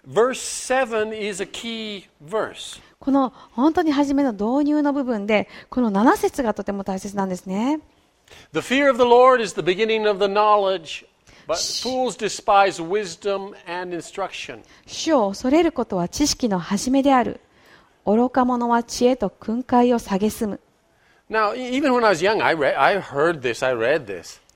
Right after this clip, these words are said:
Speaker 2: もちろん若い頃もこの御言葉を読んできたんですけども、
Speaker 1: And it didn't make any sense to me.
Speaker 2: でも若い時はなんかわけわからないな。
Speaker 1: Huh? Fear, fear of God? What, what? Huh?
Speaker 2: え、主を恐れること？なんだそれ？
Speaker 1: Uh, uh, when we are young, we have this kind of mentality.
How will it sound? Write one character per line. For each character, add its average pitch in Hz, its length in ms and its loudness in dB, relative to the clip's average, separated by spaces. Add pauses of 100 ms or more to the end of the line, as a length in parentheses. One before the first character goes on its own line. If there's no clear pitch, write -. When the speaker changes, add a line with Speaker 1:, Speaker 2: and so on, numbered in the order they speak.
(120)
Speaker 2:
も 226 80 -4
ち 349 100 -2
ろ 359 100 4
ん - 40 4
若 233 180 4
い 359 80 6
頃 240 180 0
も 185 120 -4
こ 208 100 -6
の 208 80 -4
御 214 220 -4
言 220 120 -4
葉 214 120 4
を 202 60 4
読 240 160 2
ん 262 40 0
で 202 80 0
き - 60 -6
た 214 140 2
ん - 20 0
で 175 80 -2
す 170 80 -4
け 180 100 2
ど 254 140 0
も、 - 60 6
Speaker 1:
And 226 80 8
it 214 80 0
didn't 233 40 0
make - 0 -
any 208 80 -2
sense - 380 -2
to 180 80 -2
me. 156 400 -4 (220)
Speaker 2:
で 302 60 -2
も 262 100 2
若 247 220 4
い 330 40 0
時 269 220 -6
は 208 120 0
な 196 120 -4
ん 226 40 -8
か 220 80 0
わ 233 120 2
け 262 100 -2
わ 254 80 2
か 311 120 2
ら 320 80 6
な 294 100 6
い 285 60 2
な。 320 280 4
Speaker 1:
Huh? 339 240 -6 (260)
Fear, 320 220 -4
fear 359 240 -2
of 285 120 -6
God? 302 380 -4
What, 302 200 -8
what? 320 120 -8 (560)
Huh? - 200 -2 (180)
Speaker 2:
え、 254 40 -10
主 - 200 -4
を 339 60 4
恐 220 180 -2
れ 381 100 2
る 339 120 0
こ 196 100 -2
と？ 247 180 0
な 277 140 -2
ん 415 60 -6
だ 311 80 2
そ 196 100 0
れ？ - 160 -6 (340)
Speaker 1:
Uh, 214 280 0
uh, 180 60 -2 (180)
when 269 200 4
we 285 120 4
are 247 80 6
young, 226 760 4
we 214 140 0
have 220 200 2
this 269 220 -4
kind 269 240 -2
of 233 80 -6
mentality. 254 1040 -4